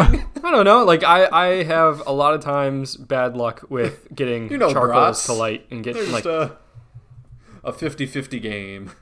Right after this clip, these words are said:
Speaker 2: No, I, I just
Speaker 1: Cooking
Speaker 2: have a hard time
Speaker 1: brats. <laughs>
Speaker 2: sometimes getting charcoals to stay hot, and they stayed hot, so that was good.
Speaker 1: Wow.
Speaker 2: Uh, won Fall Guys, got a PlayStation five pre-order, uh,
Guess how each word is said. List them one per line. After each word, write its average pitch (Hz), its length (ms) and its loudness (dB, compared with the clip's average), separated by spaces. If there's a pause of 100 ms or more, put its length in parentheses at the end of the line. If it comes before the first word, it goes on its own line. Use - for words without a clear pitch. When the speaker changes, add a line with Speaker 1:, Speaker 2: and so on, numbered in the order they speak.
Speaker 2:
No, 247 60 -4
I, 202 240 4
I 202 60 2
just 180 140 -6
Speaker 1:
Cooking 185 120 0
Speaker 2:
have 147 100 2
a - 20 0
hard 123 140 4
time 139 140 0
Speaker 1:
brats. 131 120 -2
<laughs> - 20 -6
Speaker 2:
sometimes 120 440 -4
getting 120 220 -8
charcoals 117 500 -6
to - 60 -18
stay - 240 -10
hot, 107 340 -12 (180)
and 117 300 -10
they 127 60 -4
stayed 151 260 -4
hot, 180 400 -6
so 110 320 -8 (140)
that 127 100 -14
was 117 140 -14
good. 123 320 -6 (120)
Speaker 1:
Wow. 104 380 -14
Speaker 2:
Uh, 110 340 -4
won 131 240 -2
Fall 143 300 0
Guys, 143 480 -2
got 127 300 -4
a - 20 -8
PlayStation 131 500 -6
five 143 320 -4
pre-order, 147 640 -6 (380)
uh, 113 440 -4